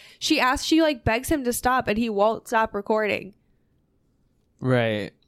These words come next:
Speaker 2: Uh, he is very, uh, he, at the beginning, he's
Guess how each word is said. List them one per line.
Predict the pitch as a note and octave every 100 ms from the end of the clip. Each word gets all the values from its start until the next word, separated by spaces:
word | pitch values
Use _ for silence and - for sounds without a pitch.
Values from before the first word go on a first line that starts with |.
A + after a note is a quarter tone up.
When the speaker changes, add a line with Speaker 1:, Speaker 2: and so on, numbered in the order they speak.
| _ -
Speaker 2:
Uh, | B2 A#2 A#2+
he | B2+ B2
is | B2+ A#2+ A#2+
very, | - A#2 A#2 A2+ A2+ A2 G2+ - _ _ _ _
uh, | B2 A2+ G#2 F2
he, | B2+ B2+ B2 -
at | B2+ B2+
the |
beginning, | B2+ C3 B2+ B2 A#2+
he's | A2+ A2+